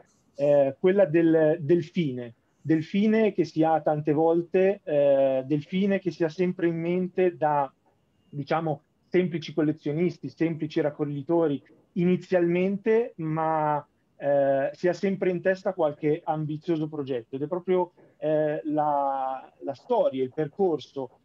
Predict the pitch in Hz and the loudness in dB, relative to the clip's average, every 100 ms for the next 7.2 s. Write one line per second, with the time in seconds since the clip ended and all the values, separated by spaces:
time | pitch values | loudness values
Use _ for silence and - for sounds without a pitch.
0 | _ - 139 139 135 151 156 170 165 170 | _ -2 -2 -2 -4 -6 -4 -2 2 2
1 | 196 233 - 143 139 _ 135 - 160 151 | 2 0 -4 -6 -6 _ -10 -4 -6 -4
2 | 143 147 151 165 180 190 214 175 147 139 | -8 -4 -4 -4 -2 -4 -4 -2 -2 -4
3 | 143 143 139 131 127 123 135 147 147 143 | -2 0 -2 -4 -6 -6 -4 -4 -4 -6
4 | 151 143 135 135 147 143 143 143 170 180 | -6 -4 -6 -8 -10 -8 -10 -8 -6 -2
5 | 175 185 202 _ _ _ - 185 - 196 | 0 -2 -6 _ _ _ -6 -6 -4 -6
6 | 196 196 202 202 214 214 202 180 175 180 | -2 -2 -2 0 0 0 -2 -8 -6 -2
7 | 165 131 | -2 -4